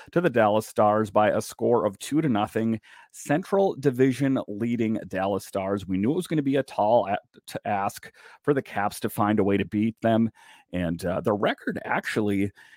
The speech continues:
isn't too bad. Uh, during the game, they said that they're four oh and one in the last five games in Dallas. So on paper, it looked like the Caps were in a good position to do great things. Ultimately, it wasn't the case.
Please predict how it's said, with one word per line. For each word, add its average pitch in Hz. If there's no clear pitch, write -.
isn't 202
too 151
bad. 101
Uh, 95
during 135
the 127
game, 110
they 110
said 110
that 107
they're 98
four 135
oh 120
and 110
one 107
in 110
the 98
last 101
five 107
games 104
in 95
Dallas. 92
So 107
on 107
paper, 101
it 123
looked 139
like 160
the 139
Caps -
were 113
in 110
a 101
good 107
position 104
to 98
do 101
great 101
things. 123
Ultimately, 107
it 98
wasn't 117
the 82
case. 107